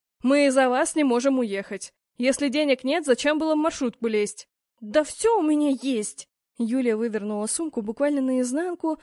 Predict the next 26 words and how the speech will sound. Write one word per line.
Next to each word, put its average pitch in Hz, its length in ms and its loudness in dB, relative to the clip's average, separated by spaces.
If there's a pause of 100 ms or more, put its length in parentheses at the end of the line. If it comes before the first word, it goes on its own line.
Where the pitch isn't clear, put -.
(200)
вот 339 140 -8
только 381 220 -4
кошелька 359 600 -4
в 349 80 -6
ней 311 180 -4
все 359 180 -10
же 349 100 -10
не 370 80 -8
оказалось. 311 600 -10 (300)
И 269 100 -4
тут 349 140 -8
она 415 180 0
вспомнила, 381 520 -4
как 254 160 -10
доставала 285 480 -2
его 269 200 -4
днем, 262 380 -4
чтобы 220 260 -8
скинуться 302 440 -8
на 277 100 -4
подарок 285 360 -4
Кате 285 280 -6
Шмелевой 262 600 -4
из 202 100 -8
отдела 214 320 -6
кадров, 370 440 -4